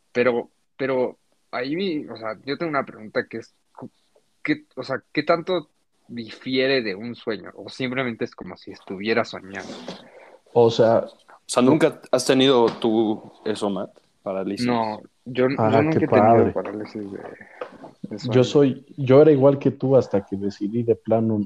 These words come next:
Speaker 2: no dormir casi seis días y de repente sí me agarró ahí el, el monstruo del parálisis del sueño.
Speaker 1: <laughs> Sí, sí.
Speaker 2: Pero, o sea, yo, yo te diría, o sea, lo más como parecido que te podría explicar que se siente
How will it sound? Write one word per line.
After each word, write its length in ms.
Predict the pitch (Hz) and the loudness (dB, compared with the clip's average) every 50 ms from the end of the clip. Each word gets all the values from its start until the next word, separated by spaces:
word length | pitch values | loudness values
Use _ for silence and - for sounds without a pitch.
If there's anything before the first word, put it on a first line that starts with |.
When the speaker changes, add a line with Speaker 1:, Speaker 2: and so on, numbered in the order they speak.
| 101 | -4
Speaker 2:
no 160 | 120 113 110 117 | -2 -2 0 0
dormir 360 | 120 110 104 104 117 113 113 | 2 0 2 2 0 0 -2
casi 320 | - - 107 104 - 110 104 | -2 -4 -4 -4 -4 -8 -8
seis 300 | - - 101 104 101 104 | -4 -2 -2 0 2 2
días 340 | 104 104 107 113 107 - | 2 2 2 0 -2 -6
y 100 | 101 101 | -10 -6
de 120 | - 101 95 | -4 -4 -4
repente 480 | 98 95 92 - 113 110 104 110 - | -4 -8 -4 -2 0 0 0 -2 -8
sí 160 | - - 117 113 | -8 -4 -2 0
me 120 | 104 98 | 0 0
agarró 380 | 98 92 95 95 95 101 101 98 | 0 0 -2 -2 0 0 0 2
ahí 180 | 95 98 101 | 2 2 0
el, 140 | 92 92 - _ _ _ _ _ _ _ _ _ _ _ _ _ _ | -2 -4 -8 _ _ _ _ _ _ _ _ _ _ _ _ _ _
el 200 | - 107 101 98 | -2 0 2 4
monstruo 500 | 98 101 104 104 101 104 - - 107 98 | 4 6 4 4 4 2 0 0 2 2
del 180 | 92 90 92 - | 2 0 0 0
parálisis 640 | - 95 95 98 95 101 101 98 101 - 101 98 | 0 2 4 4 4 4 2 2 0 -2 -2 0
del 140 | - 95 98 | 0 -2 -4
sueño. 500 | - - 107 101 98 95 95 92 92 - - _ | -4 -4 -2 0 0 2 0 0 -2 -4 -4 _
Speaker 1:
<laughs> 800 | 180 - - - - 139 - - 139 - - - 170 156 - - - - - _ _ _ | -4 -4 -4 -2 -2 0 2 2 0 0 0 -2 -4 -4 -4 -10 -18 -20 -20 _ _ _
Sí, 340 | - 127 127 131 135 131 117 | -2 -2 0 0 0 -2 0
sí. 80 | 117 | 4
Speaker 2:
Pero, 300 | 120 113 107 104 104 101 | 6 6 8 8 6 6
o 60 | 104 | 4
sea, 260 | 101 123 117 110 101 - - - - - 123 123 | 4 4 4 4 4 0 -6 -12 -10 -6 -6 0
yo, 260 | 120 131 170 175 - - | 4 6 6 4 4 0
yo 300 | 143 135 123 139 165 - | -2 0 4 4 4 4
te 100 | 165 202 | 4 4
diría, 480 | 185 165 135 117 123 123 123 135 160 - - _ _ _ _ _ _ _ _ _ _ | 6 6 6 6 6 6 6 6 4 -2 -8 _ _ _ _ _ _ _ _ _ _
o 120 | 110 107 | -6 -4
sea, 180 | 104 - 110 101 98 - _ - - _ _ _ _ _ _ _ _ _ _ _ _ _ _ _ _ _ - - | 0 0 0 0 0 -6 _ -20 -20 _ _ _ _ _ _ _ _ _ _ _ _ _ _ _ _ _ -8 -2
lo 220 | 120 120 117 113 | 2 4 6 6
más 280 | 120 131 147 151 151 - - _ _ _ _ | 6 6 4 2 0 -6 -14 _ _ _ _
como 400 | - 160 143 120 110 104 104 - _ _ | 0 2 2 4 2 0 -2 -6 _ _
parecido 560 | 110 107 104 104 101 101 - 113 123 123 - | 2 4 4 4 2 2 0 0 0 0 -2
que 100 | 117 104 | -6 -4
te 140 | - 104 104 | -4 -4 -4
podría 340 | - - 104 95 107 110 | -2 -4 -4 0 0 0
explicar 540 | 113 110 - - 117 113 107 - 113 110 - | 0 -2 -4 -2 -2 -2 0 0 0 0 0
que 160 | - - 120 | -2 -6 -6
se 160 | - - 180 131 | -6 -6 -12 -14
siente 640 | - - - 107 101 98 92 - 107 - - | -10 -4 -2 0 0 0 0 -2 -2 -2 -2